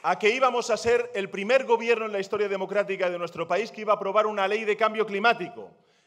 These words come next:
Dicho y hecho. Y en los próximos cuatro años vamos a convertir a España en una referencia mundial de las energías renovables, de las energías limpias y de la reindustrialización en verde.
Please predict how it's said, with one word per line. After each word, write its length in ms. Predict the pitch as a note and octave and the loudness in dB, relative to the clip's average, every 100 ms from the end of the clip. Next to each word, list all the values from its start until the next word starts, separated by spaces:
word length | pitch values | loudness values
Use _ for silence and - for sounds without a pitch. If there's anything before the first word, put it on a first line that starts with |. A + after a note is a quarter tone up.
| _ | _
Dicho 840 | C3+ B3 B3 - C#4 C#4 - - - | -6 -4 -4 0 2 0 -6 -20 -8
y 180 | F3 | 2
hecho. 280 | A3 G#3+ - - _ _ _ _ | 2 2 -14 -18 _ _ _ _
Y 80 | D#3+ | -4
en 80 | |
los 140 | F3+ F#3 | -4 2
próximos 440 | A#3 A#3 A#3 G#3+ | 4 4 0 -2
cuatro 380 | - A3 A3 G#3+ | 6 6 6 4
años 260 | A3 A3 G#3+ | 6 4 4
vamos 280 | G#3+ A3 | 4 4
a 100 | A3+ | 0
convertir 420 | G3+ G3+ G3 G3+ G#3+ | 0 -2 -2 0 2
a 40 | |
España 360 | G3 - G#3+ G#3 | 2 4 4 4
en 60 | |
una 200 | G#3 G#3+ | 2 2
referencia 560 | G#3 G3+ G3+ G#3 G#3+ A3 | 2 2 -2 -4 2 2
mundial 680 | G3+ B3+ A#3 G#3+ A#3 A#3+ F#3 - - - - - - | 4 0 0 4 10 10 8 2 -8 -10 -10 -6 2
de 80 | G3+ | 6
las 180 | G#3 | 6
energías 420 | G#3 G3+ - G#3+ G#3 | 4 0 2 4 4
renovables, 560 | G3+ G3 G3 F#3 F3+ | 4 6 6 4 0
de 80 | G3+ | 2
las 180 | A#3 G3+ | 4 2
energías 460 | G#3+ G3+ A3+ A3 F3+ | 0 -4 0 0 0
limpias 380 | B3 A#3+ B3 A#3+ - - - | -6 -2 0 0 -2 -12 -8
y 120 | G3+ A3+ | -2 4
de 140 | B3 | 8
la 120 | A#3+ | 10
reindustrialización 1200 | A#3 C4+ C#4 C#4 C4+ B3 B3+ B3 A3+ G#3+ A3+ B3 | 10 8 6 -2 -2 4 4 4 4 4 6 4
en 160 | A#3 G#3 | 4 6
verde. 340 | B3+ A3+ F3 | 6 6 0